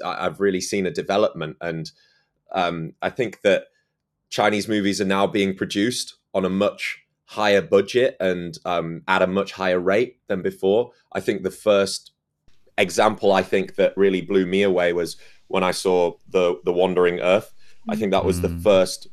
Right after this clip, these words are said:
Speaker 1: massive blockbuster that, that I saw, at least since living in China.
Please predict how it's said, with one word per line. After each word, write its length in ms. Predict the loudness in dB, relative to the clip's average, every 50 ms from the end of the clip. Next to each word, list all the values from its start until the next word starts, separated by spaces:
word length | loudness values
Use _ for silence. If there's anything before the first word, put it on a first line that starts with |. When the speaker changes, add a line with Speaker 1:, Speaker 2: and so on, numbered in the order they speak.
| -10
Speaker 1:
massive 720 | -6 -6 -4 -2 -2 -4 -4 -4 -4 0 2 2 0 0 0
blockbuster 720 | 0 0 0 0 0 -2 -2 -2 -2 -2 -2 -2 -2 0 0
that, 200 | -2 -2 -4 -6 -12 -4
that 140 | -2 -2 0
I 160 | 2 0 0
saw, 400 | -2 -2 -6 -6 -6 -6 -6 -8 -8 _ -6
at 100 | -6 -4
least 400 | -4 -4 -6 -8 -10 -14 _ _ _
since 360 | -8 -6 -4 -4 -6 -4 -2
living 260 | -2 0 0 -2 -2
in 120 | -4 -6 -6
China. 400 | -8 -8 -8 -8 -8 -10 -12